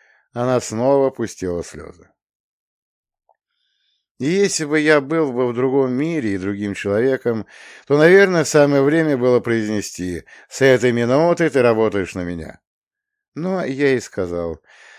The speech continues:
«Запомни, Груша, я не плету интриги и не предаю доверившихся мне людей. Но ты плохая подруга для своих дружков».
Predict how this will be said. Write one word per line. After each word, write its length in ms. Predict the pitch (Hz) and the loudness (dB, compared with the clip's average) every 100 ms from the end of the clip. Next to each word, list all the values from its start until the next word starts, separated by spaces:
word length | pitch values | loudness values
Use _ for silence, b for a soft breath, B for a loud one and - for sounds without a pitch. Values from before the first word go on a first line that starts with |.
| b 110 | b -6
«Запомни, 640 | 110 156 170 196 180 156 | 2 2 2 0 0 -2
Груша, 540 | 104 113 101 - 85 | -2 -2 -2 -6 -8
я 260 | 92 156 190 | -6 -4 -2
не 160 | 180 165 | -2 -4
плету 400 | 139 135 147 139 | -2 -2 0 0
интриги 720 | 117 101 113 151 147 98 104 | 0 -4 -4 -2 -4 -4 -4
и 60 | 127 | -2
не 160 | 131 | -4
предаю 720 | - 120 110 117 127 139 107 80 | -4 -4 0 0 0 0 -2 -4
доверившихся 840 | 85 92 90 82 - 80 - 87 | -6 -4 -4 -4 -6 -10 -12 -12
мне 160 | 85 85 | -10 -10
людей. 460 | 82 78 78 73 - _ _ _ _ _ _ - | -10 -10 -12 -14 -20 _ _ _ _ _ _ -6
Но 280 | 127 151 156 | 0 2 2
ты 200 | 190 190 | 0 0
плохая 640 | 147 151 - 175 165 98 | 2 2 2 -2 -2 -2
подруга 680 | - 87 85 82 78 78 - _ _ 98 | -2 -6 -6 -6 -6 -10 -10 _ _ -12
для 240 | 101 104 | -4 -2
своих 420 | - 95 87 76 | -2 -2 -2 -4
дружков». 600 | 76 76 - - - _ | -10 -14 -14 -20 -20 _